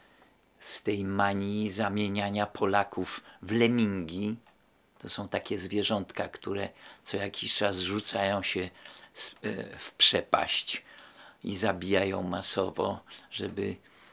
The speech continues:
e, wyrównać, e, populację, bo jakby było ich za dużo, to by nie mogły się wyżywić.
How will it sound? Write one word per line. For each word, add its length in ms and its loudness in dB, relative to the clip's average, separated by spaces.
e, 140 -6
wyrównać, 840 -2
e, 200 -6
populację, 840 2
bo 140 -4
jakby 280 -4
było 240 -2
ich 160 -2
za 160 0
dużo, 380 -2
to 140 -8
by 140 -8
nie 160 -2
mogły 400 -4
się 180 -6
wyżywić. 800 -4